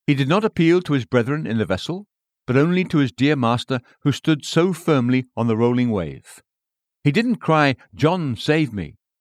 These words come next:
but, "Lord, save me." It was a short prayer, but it was a comprehensive one. It expressed his need of salvation.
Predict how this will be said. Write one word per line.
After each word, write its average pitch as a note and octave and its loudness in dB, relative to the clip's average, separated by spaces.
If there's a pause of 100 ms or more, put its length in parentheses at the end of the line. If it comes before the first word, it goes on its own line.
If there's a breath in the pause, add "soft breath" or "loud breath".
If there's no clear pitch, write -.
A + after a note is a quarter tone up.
(300)
but, B2+ -2 (280)
"Lord, G#2+ 0 (140)
save A2+ -2
me." D#2 -14 (920)
It D#3+ 2
was D3 4
a B2+ 2
short F#3+ 0
prayer, D3 0 (300)
but A#2 0
it A#2+ 2
was A#2 2
a A#2+ -2
comprehensive A#2+ 0
one. E2+ -12 (640)
It B2+ 0
expressed - -2
his C3+ 0
need D#3 2
of D#3+ -2
salvation. G#2 -4